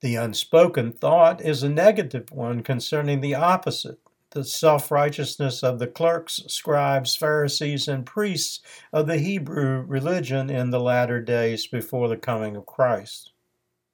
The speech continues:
The gospel reading for Twelfth Sunday After Trinity, Mark seven,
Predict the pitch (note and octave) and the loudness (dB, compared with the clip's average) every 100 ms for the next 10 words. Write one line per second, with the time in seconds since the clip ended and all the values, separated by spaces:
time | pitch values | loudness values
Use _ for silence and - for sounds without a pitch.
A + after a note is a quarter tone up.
0 | _ _ _ _ _ _ _ _ _ A#3+ | _ _ _ _ _ _ _ _ _ 0
1 | A3 A#3 A#3+ A#3 G3 D#3 B2 B2+ B2 C#3+ | 6 6 6 4 4 4 4 2 2 0
2 | F#3 F#3+ A#2+ A2+ - C3+ B2+ - C#3 C#3 | -2 -4 -2 -2 2 2 2 0 -2 0
3 | C3 B2+ B2 B2+ A#2+ - C#3 D#3+ G3 D3+ | 0 4 6 4 0 -4 -2 -2 -4 -2
4 | A#2+ C3 C3+ - - C#3+ D3+ F3 F3 E3 | 2 2 0 -4 -4 0 2 0 -6 -10